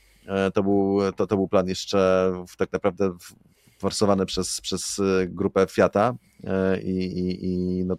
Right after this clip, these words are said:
bardziej od strony Ferrari. Sergio Marchionne to, to, to przeforsował.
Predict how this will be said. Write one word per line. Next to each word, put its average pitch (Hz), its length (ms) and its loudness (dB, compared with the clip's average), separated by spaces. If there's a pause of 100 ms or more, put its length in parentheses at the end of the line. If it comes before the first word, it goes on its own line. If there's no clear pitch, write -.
bardziej 92 220 0
od 87 60 -4
strony 92 200 -6
Ferrari. 95 440 0 (640)
Sergio - 720 -2
Marchionne 92 420 2
to, 87 220 2
to, - 140 -8
to 95 120 -4
przeforsował. 95 680 0